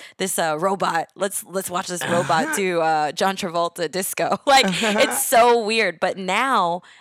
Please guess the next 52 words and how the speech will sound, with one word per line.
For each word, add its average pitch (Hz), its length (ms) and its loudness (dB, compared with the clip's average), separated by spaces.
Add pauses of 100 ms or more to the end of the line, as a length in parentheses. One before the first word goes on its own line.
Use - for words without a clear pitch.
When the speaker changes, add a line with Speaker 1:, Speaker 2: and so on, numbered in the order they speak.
(140)
Speaker 1:
I 196 140 2
j-, 214 300 -4 (220)
<laughs> - 220 -14
there's 208 260 2
a 202 80 0
current 247 460 -2
event 202 340 -4
going 165 320 -4
on 147 340 -4
on 151 220 -8
Instagram 160 640 -10
that 151 120 -16
they're 165 140 -8
suing 196 580 -8
people 147 400 -8
for 165 160 -10
the 151 240 -8
emotes, 208 640 -12
like, 151 340 -6
the 170 100 -6
dance 175 500 -8
moves. - 400 -18 (160)
Speaker 2:
As 127 80 -4
Speaker 1:
Like, - 200 -2
Speaker 2:
in 110 40 -8
they 110 120 -4
don't 110 160 -4
have 107 60 -4
the 208 120 -2
Speaker 1:
because 175 120 2
Speaker 2:
rights 101 300 -2
to - 80 -8
that 92 180 -6
move. 95 240 -10
Speaker 1:
Right, 175 300 0
they 170 100 -4
don't 175 260 -2
have 185 120 -4
the 175 120 -4
rights 180 280 -4
to 185 80 -4
that 160 100 -2
move. 180 240 -6
So 160 160 -4
if 156 80 -8
the 170 120 -8
move 175 260 -10
was 156 140 -8
patented, 170 680 -8 (220)
which 190 260 -2
was 196 140 -6
like, 190 360 -2